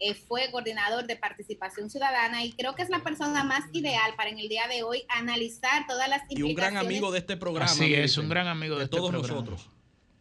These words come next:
Speaker 1: Así es, para analizar las implicaciones sociales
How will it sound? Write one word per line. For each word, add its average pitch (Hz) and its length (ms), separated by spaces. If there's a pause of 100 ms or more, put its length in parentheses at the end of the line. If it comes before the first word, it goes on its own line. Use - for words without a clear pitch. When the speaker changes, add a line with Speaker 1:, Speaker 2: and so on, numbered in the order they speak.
(240)
Speaker 1:
Así 226 240
es, 202 100
para 233 200
analizar 262 460
las 311 260
implicaciones 285 1160
sociales 233 800